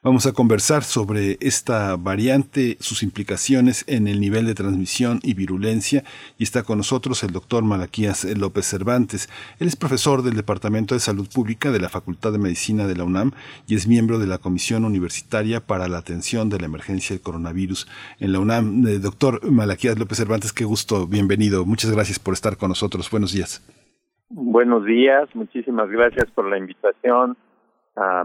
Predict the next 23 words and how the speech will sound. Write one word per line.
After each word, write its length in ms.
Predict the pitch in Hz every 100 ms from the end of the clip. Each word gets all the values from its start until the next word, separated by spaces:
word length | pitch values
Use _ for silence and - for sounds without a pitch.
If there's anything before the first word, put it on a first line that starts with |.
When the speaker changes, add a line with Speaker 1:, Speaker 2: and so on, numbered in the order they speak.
| -
Speaker 2:
Primer 280 | 104 104 107
Movimiento, 600 | 104 101 113 123 120 120
a 40 |
Radio 280 | 104 92 95
unam. 400 | 104 113 127 127 - -
Es 160 | 113 -
un 120 | 117
gusto 380 | 107 110 - 117
regresar 500 | 92 90 85 - 110
aquí 220 | 104 107
con 220 | - 92 90
ustedes 500 | _ 131 127 131 131
y 180 | - 95
estoy 460 | 85 - 113 110 107
a 60 |
la 180 | 95 92
orden 460 | 95 101 101 104 101
después 320 | 87 - 98
de 80 | 98
saludar 460 | - 90 82 87 87
a 80 |
la 80 | 85
audiencia. 340 | 82 82 80